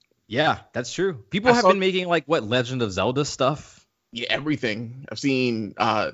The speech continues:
Speaker 2: gaming stuff. I've seen stuff from anime. Um, there's something that I saw on a Twitter post that I sort of wanna say on the show right now, but I wanna save it for the stream, that I'm looking for someone to do a Q R code. Actually, I might even just,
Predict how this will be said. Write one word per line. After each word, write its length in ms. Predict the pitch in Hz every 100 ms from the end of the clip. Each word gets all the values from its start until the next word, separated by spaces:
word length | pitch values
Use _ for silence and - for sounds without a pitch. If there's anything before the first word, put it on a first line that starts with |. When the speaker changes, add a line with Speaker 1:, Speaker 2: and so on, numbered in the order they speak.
| -
Speaker 2:
gaming 400 | 143 165 160 151
stuff. 420 | - 143 135 -
I've 160 | 113 -
seen 320 | 131 107 107
stuff 320 | - 117 -
from 140 | 104 -
anime. 680 | 135 147 147 143 135 135 135 - _ _ -
Um, 480 | 117 117 110 107 - -
there's 160 | 135 135
something 340 | 185 180 170
that 140 | 147
I 60 | 123
saw 440 | - 135 123 117 -
on 140 | 104
a 60 | 107
Twitter 380 | - - 123 110
post 560 | 123 110 - - - -
that 400 | 107 107 104 - _ _ _ _
I 100 | 120
sort 280 | - - 196
of 60 | 190
wanna 180 | 202 185
say 140 | 202
on 100 | 175
the 80 | 170
show 200 | - 170
right 180 | 170 170
now, 160 | 165
but 160 | 160 131
I 140 | 120 113 -
wanna 300 | 127 143 131
save 240 | 143 123
it 80 | 113
for 100 | 123
the 100 | 104
stream, 540 | - 113 113 117 139 - _ _ -
that 140 | 127
I'm 160 | 123 127
looking 420 | 127 156 170 180
for 160 | 165 165
someone 320 | - 156 147
to 80 | 139
do 140 | 139
a 40 | 120
Q 260 | - 131
R 120 | 117
code. 300 | 117 120 117
Actually, 260 | 160 233 226
I 20 |
might 180 | 220 214
even 160 | 185 143
just, 220 | 127 -